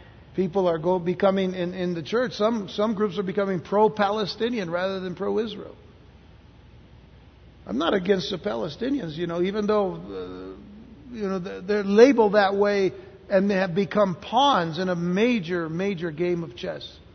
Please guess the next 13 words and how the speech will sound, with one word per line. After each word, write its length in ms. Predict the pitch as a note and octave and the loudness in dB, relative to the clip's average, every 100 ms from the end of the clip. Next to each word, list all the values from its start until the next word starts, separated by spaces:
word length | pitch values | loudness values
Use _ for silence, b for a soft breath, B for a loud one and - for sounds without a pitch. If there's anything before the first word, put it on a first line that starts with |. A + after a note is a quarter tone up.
| - - - - - - - - - - - - - - | -20 -20 -20 -20 -20 -20 -20 -20 -20 -20 -20 -20 -20 -14
All 180 | - F#3+ | 0 6
I 80 | G#3 | 6
can 160 | G3 F#3 | 4 0
say 180 | G3+ G3 | 2 2
is 160 | E3+ | 0
this. 440 | E3+ D3 - - - - - - - - - - | -4 -8 -10 -16 -16 -20 -20 -20 -20 -20 -20 -6
I 80 | E3 | 0
love 200 | F#3 F#3+ | 4 6
Israel 300 | G#3 F3 F#3+ | 4 4 0
because 500 | F3 D#3+ F3+ C#3 - - - | 0 -2 -4 -6 -12 -14 -6
God 240 | E3+ E3+ | -2 0
loves 260 | E3 D#3+ D3 | -2 -6 -8
Israel. 340 | D3+ C#3+ D#3 | -12 -14 -16